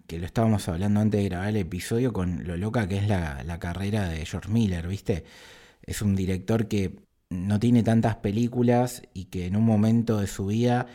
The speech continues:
eh, después de haberla recontra pegado y, como habíamos mencionado, hacer que algo de un país que no sea Estados Unidos se transforme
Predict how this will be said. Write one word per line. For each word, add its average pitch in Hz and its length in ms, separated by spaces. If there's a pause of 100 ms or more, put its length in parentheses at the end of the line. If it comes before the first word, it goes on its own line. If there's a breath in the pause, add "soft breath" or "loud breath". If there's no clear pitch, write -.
(340 loud breath)
eh, 67 600
después 110 460
de 104 60
haberla 104 380
recontra 104 640
pegado 110 460
y, 98 80
como 90 260
habíamos 101 300
mencionado, 104 720 (460 loud breath)
hacer 98 460
que 104 120
algo 110 280
de 104 80
un 110 160
país 110 300
que 98 120
no 98 100
sea - 120
Estados 101 340
Unidos 107 240
se 92 120
transforme 92 720